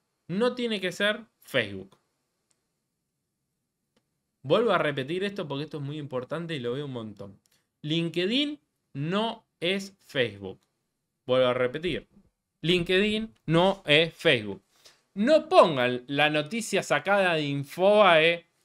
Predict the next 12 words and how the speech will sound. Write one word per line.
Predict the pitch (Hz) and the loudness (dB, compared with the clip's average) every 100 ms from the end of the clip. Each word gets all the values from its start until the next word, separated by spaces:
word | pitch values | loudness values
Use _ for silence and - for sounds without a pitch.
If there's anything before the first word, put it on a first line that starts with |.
| _ _ _ | _ _ _
de | 143 175 175 | 0 0 4
que | 196 | 4
el | 202 214 | 4 2
mono | 269 320 294 202 | 0 2 0 0
Tití | 220 220 294 294 | -2 0 0 0
se | 214 | -2
escapó | 196 - - 247 | 2 2 4 2
del | 214 170 | 2 0
zoológico, | 185 208 254 - 123 113 107 | 0 4 4 4 -4 -4 -2
por | 113 | -4
favor. | - 113 120 98 98 _ - | -2 0 0 0 -4 _ -12
¿Entienden? | 117 123 202 196 131 | -8 -2 0 0 -2